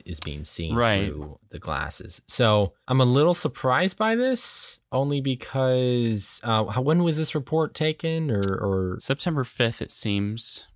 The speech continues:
Speaker 1: Yeah, that's a, that's, that's a bit surpri-, I mean, I, I get the whole entire, uh, patent. That makes sense. That's not a surprise. But it does make you question, like, what, what direction are they heading in? And is this just something that we'll see?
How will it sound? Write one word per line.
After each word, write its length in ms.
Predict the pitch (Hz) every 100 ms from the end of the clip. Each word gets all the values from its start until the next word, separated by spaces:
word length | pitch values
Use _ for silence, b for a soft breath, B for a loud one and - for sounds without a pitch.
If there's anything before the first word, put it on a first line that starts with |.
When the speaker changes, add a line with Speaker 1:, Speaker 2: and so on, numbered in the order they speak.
| -
Speaker 1:
Yeah, 140 | 139 143
that's 140 | -
a, 40 |
that's, 280 | 165 165 -
that's 200 | - 180
a 60 | 214
bit 120 | 180
surpri-, 200 | - 139
I 40 | 156
mean, 80 |
I, 180 | 156 165
I 60 | 165
get 240 | 170 214
the 80 | 135
whole 240 | 113 135
entire, 560 | 104 98 101 95 87 67
uh, 340 | 82 78 76 73
patent. 440 | - 87 85 90 87
That 120 | 80
makes 240 | 71 -
sense. 280 | - 76 76
That's 180 | - -
not 80 | -
a 20 |
surprise. 580 | - - - - - -
But 360 | 95 82 80 -
it 120 | 101
does 220 | 101 104
make 240 | 92 85 80
you 80 | -
question, 540 | - 82 - 82 78
like, 240 | 80 78
what, 260 | 85 80 -
what 160 | 85 - _ _ _
direction 400 | 95 73 76 -
are 60 | 82
they 140 | 73
heading 320 | 76 82 80 78
in? 280 | 76 78 -
And 280 | 80 76
is 160 | 82 87
this 180 | 82 -
just 220 | 82 -
something 380 | - 82 85 85
that 240 | 80 80
we'll 220 | 85 82
see? 800 | 78 - 85 80 78 78 76 -